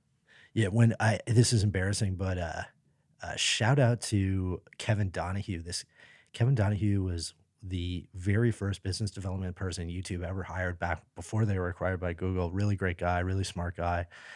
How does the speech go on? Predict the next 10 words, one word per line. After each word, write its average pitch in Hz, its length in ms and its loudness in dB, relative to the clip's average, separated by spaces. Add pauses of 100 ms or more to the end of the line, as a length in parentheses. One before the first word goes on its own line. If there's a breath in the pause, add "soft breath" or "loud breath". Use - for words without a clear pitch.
(280 loud breath)
Um, 87 220 -4
I 117 80 6
was 113 140 2
trying 113 260 2
to 151 60 4
convince 90 400 0
Kevin 95 300 0
Donahue 90 480 -2
back 82 360 -4
in 87 240 -6